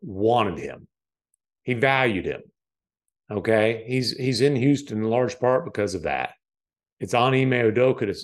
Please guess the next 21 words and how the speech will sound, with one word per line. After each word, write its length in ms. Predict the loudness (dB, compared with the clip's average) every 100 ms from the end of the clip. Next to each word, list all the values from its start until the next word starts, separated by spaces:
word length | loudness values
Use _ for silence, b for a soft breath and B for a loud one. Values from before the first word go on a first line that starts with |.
| -14
to, 340 | -2 0 0 -4 _ _ _ _ -4
to 400 | 0 2 0 -6 -4
deal 240 | 2 4
with 120 | 4 2
that 200 | 0 -4
stuff 420 | -4 -2 -4 -6 -6
and 420 | -4 -4 -6 -10 b _ _ -6
get 280 | -2 -2 -2
the 120 | -4
best 340 | 0 0 0 -2
version 640 | 2 4 4 -4 -8 -8 -6
of 240 | -6 -2
Dillon 300 | 0 -2 2
Brooks 380 | 4 6 2 -4
that 160 | -2
also, 560 | 0 0 -2 -4 -4 -6 b b _ _ _ -6
uh, 200 | -4 -4
creates 340 | 0 2 2
the 80 | -2
best 260 | -2 -2 2
possible 600 | 2 2 0 -6 -6